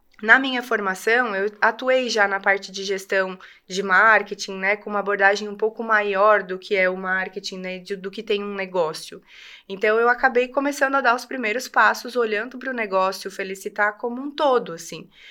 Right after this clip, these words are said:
E aí foi onde a gente entrou mais no que a Kate falou, sabe, de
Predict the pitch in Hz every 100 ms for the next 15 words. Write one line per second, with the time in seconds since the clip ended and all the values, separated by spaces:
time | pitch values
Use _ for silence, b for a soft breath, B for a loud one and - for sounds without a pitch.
0 | B 269 254 254 269 254 262 254 262 262
1 | 254 247 240 226 214 240 254 240 262 247
2 | 247 233 240 - 254 254 247 202 185 190
3 | 185 196